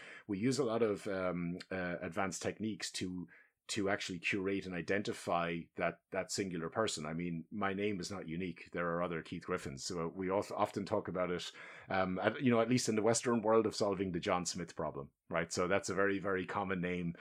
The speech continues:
Um, and if, uh, it, it, there's going to be lots of John Smith. So how do you know that the system can accurately create the correct profile for each of the John Smiths out there? And it uses, uh, very interesting techniques that, uh, our company team, uh,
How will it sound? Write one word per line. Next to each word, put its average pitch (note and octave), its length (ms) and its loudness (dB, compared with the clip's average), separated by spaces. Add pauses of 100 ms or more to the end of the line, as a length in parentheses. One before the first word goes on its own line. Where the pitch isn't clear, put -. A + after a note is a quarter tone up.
(280)
Um, E2+ 680 2
and F2 400 0
if, F#2+ 320 -4
uh, F2+ 300 0
it, G2 200 0
it, F#2+ 140 -4
there's F#2+ 160 -4
going F#2+ 180 -4
to F2 60 -8
be F#2 80 -4
lots G2 280 2
of F2 60 -2
John F2 220 -2
Smith. F#2 260 -4
So F2+ 100 -2
how B2 160 4
do B2+ 80 2
you A2 140 2
know G2+ 360 0
that F2+ 180 -6
the F2+ 80 -6
system F#2+ 380 -4
can F2+ 160 -8
accurately F2+ 420 -4
create F#2+ 480 -4
the E2+ 160 -6
correct F#2+ 400 -4
profile F#2 500 -2
for - 280 -8
each G2 240 -6
of F2+ 140 -6
the F2 100 -8
John E2 320 -4
Smiths - 400 -8
out D2+ 140 -6
there? D2 180 -6
And E2 80 -6
it F2+ 140 -8
uses, B2+ 340 0
uh, G2+ 220 6 (360)
very B2 240 8
interesting A2 440 2
techniques G#2 580 -2
that, F#2 220 2 (120)
uh, F#2+ 40 -2
our F2+ 360 0
company G2 360 -4
team, F#2+ 400 -2
uh, F2+ 260 -2